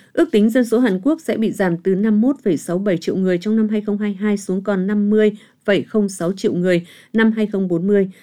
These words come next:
sau đó tiếp tục giảm xuống bốn mươi hai phẩy ba triệu vào năm hai không sáu mươi và ba mươi sáu phẩy hai mươi hai triệu vào năm hai không bảy hai. Tổng cục Thống kê Hàn Quốc dự báo tốc độ giảm dân số thường niên tại nước này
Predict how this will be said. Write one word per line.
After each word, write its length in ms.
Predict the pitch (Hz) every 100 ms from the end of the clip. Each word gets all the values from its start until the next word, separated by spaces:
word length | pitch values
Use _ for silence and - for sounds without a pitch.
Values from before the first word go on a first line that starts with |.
| _
sau 160 | - 262
đó 220 | 214 196
tiếp 160 | 202 320
tục 120 | 214 -
giảm 160 | 175
xuống 280 | 160 175 190
bốn 140 | 185
mươi 100 | 208
hai 160 | 226 214
phẩy 100 | 202
ba 180 | 170 196
triệu 280 | 190 - 180
vào 120 | -
năm 140 | 180 196
hai 100 | 208
không 200 | 202 190
sáu 220 | 185 156
mươi 320 | 190 208 196 190 - _
và 200 | - 196
ba 160 | 190 214
mươi 160 | 214 214
sáu 260 | 214 180 190
phẩy 160 | 180
hai 140 | 160 196
mươi 120 | 196
hai 140 | 196
triệu 200 | 196 196
vào 140 | - 160
năm 140 | 185 190
hai 120 | 190
không 140 | 190 185
bảy 160 | 165
hai. 280 | 139 180 180 180 _ _ _ _ _ _
Tổng 160 | - 220
cục 120 | 208
Thống 180 | 214 220
kê 100 | 254
Hàn 200 | 240 185
Quốc 200 | 180 302
dự 160 | - 151
báo 160 | 185
tốc 200 | 190 311
độ 140 | 208 165
giảm 240 | 175 151
dân 200 | 151 202
số 220 | 202 180 180
thường 280 | 202 175
niên 180 | 185 220
tại 100 | 220
nước 140 | 208 247
này 240 | 220 175